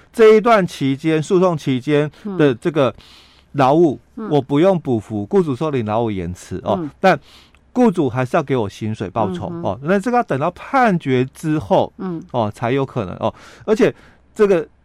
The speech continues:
Speaker 1: 判决还要等到什么？三审定谳，
Speaker 2: 哦，
Speaker 1: 啊。
Speaker 2: 一审、二审、三审。
Speaker 1: 哎，对，
Speaker 2: 嗯。
Speaker 1: 因为如果人家上诉嘛，
Speaker 2: 哦，
Speaker 1: 哦，就
Speaker 2: 那你还得继续等。
Speaker 1: 哎，对，继续等，等。
Speaker 2: 而且就算判决确定哈，他搞不好他也不愿意付呢。
Speaker 1: 哎，等多久还不知道，
Speaker 2: 哎，
Speaker 1: 哦。
Speaker 2: 他会拖了，有些搞不好拖产干嘛，有的没有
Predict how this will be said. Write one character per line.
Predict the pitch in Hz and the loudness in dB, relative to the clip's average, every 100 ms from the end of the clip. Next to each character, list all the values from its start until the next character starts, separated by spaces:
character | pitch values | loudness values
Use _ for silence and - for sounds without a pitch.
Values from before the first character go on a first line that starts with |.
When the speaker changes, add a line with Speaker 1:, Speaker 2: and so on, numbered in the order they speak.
| _ | _
Speaker 1:
判 | - 202 156 | -2 0 0
决 | 131 | -2
还 | 117 127 | -2 0
要 | 165 | 0
等 | 131 110 | 0 0
到 | 139 | 0
什 | 123 | 0
么？ | 92 | -4
三 | - 143 147 | -4 0 0
审 | 139 131 87 87 | -2 -4 -6 -4
定 | 131 117 98 | -4 -4 -4
谳， | 110 95 | -6 -4
Speaker 2:
哦， | - 160 - | -6 -6 -4
Speaker 1:
啊。 | 110 | -2
Speaker 2:
一 | 226 | -2
审、 | - 175 | -6 -10
二 | 147 190 | -6 -6
审、 | 185 170 | -6 -12
三 | 170 165 156 | -14 -12 -12
审。 | - 190 | -2 -2
Speaker 1:
哎， | |
对， | 151 175 196 156 120 | 2 4 4 2 0
Speaker 2:
嗯。 | |
Speaker 1:
因 | 190 | -4
为 | 220 | -2
如 | 180 214 | -2 -2
果 | 214 | -2
人 | 156 | -2
家 | 147 175 | -4 -6
上 | - 190 151 | -4 -6 -4
诉 | 175 147 | -4 -4
嘛， | 120 101 | -4 -2
Speaker 2:
哦， | 117 | -2
Speaker 1:
哦， | 117 | -2
就 | 233 | 0
Speaker 2:
那 | 294 | 0
你 | 269 | 0
还 | 220 226 | -4 -6
得 | 220 | -8
继 | - 208 | -10 -14
续 | 208 202 | -14 -12
等。 | 165 165 190 | -14 -8 -2
Speaker 1:
哎， | 180 | -2
对， | 240 214 | 0 0
继 | 208 - 254 | 0 0 0
续 | - 254 - | 0 -2 -2
等， | 180 127 | -4 -2
等。 | 180 | -2
Speaker 2:
而 | - | -2
且 | 320 | -2
就 | 254 381 | -2 -4
算 | 359 349 320 | 0 0 0
判 | 302 330 339 | -4 -6 -4
决 | 269 | -4
确 | 254 339 | -4 -6
定 | 302 277 | -4 -4
哈， | 254 202 | -4 -6
他 | 269 | -8
搞 | 285 185 | -8 -10
不 | 185 226 | -6 -6
好 | 214 | -4
他 | 175 | -4
也 | 202 | -8
不 | - 170 | -8 -4
愿 | 202 190 | -4 -4
意 | 185 | -8
付 | - - 147 | -12 -12 -12
呢。 | - - - | -12 -18 -6
Speaker 1:
哎， | 151 | -4
等 | - 156 139 | 0 0 2
多 | 180 | 2
久 | 214 170 | 4 4
还 | 127 | 2
不 | 120 | -2
知 | 139 151 | -4 0
道， | 160 | 2
Speaker 2:
哎， | 135 233 202 | 2 0 -4
Speaker 1:
哦。 | 185 | -2
Speaker 2:
他 | 214 | -2
会 | 233 247 | -2 -6
拖 | - 247 226 220 | -6 -4 -4 -4
了， | 175 | -6
有 | 180 | -6
些 | 247 | -6
搞 | 240 | -6
不 | 208 | -4
好 | 233 | -4
拖 | - 220 220 | -4 -6 -6
产 | - 180 | -6 -12
干 | 165 202 | -10 -8
嘛， | 170 | -8
有 | 156 | -10
的 | 151 | -10
没 | 165 | -8
有 | 170 | -2